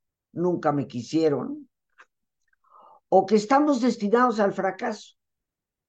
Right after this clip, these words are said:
que somos tontos, incapaces, o que tal vez no existe ni siquiera esperanza alguna para nosotros. Pero obviamente la nostalgia tóxica puede venir también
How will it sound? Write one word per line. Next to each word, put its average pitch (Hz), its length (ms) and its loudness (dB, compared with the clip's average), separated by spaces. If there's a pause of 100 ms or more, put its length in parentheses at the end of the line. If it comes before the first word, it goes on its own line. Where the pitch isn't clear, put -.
(1160)
que 170 140 -2
somos 143 400 -6
tontos, 202 580 4
incapaces, 170 1120 -2 (720)
o 151 120 -2
que 170 80 -2
tal 160 180 0
vez 214 160 4
no 214 100 2
existe 208 380 -2
ni 160 100 -2
siquiera 180 340 -4
esperanza 160 520 -4
alguna 143 560 -4 (680)
para 147 260 4
nosotros. - 840 -10 (1200)
Pero 151 360 4
obviamente 170 840 4 (120)
la 117 140 -4
nostalgia 135 580 -2
tóxica - 680 -2 (720)
puede 247 280 8
venir 202 360 4
también 175 580 2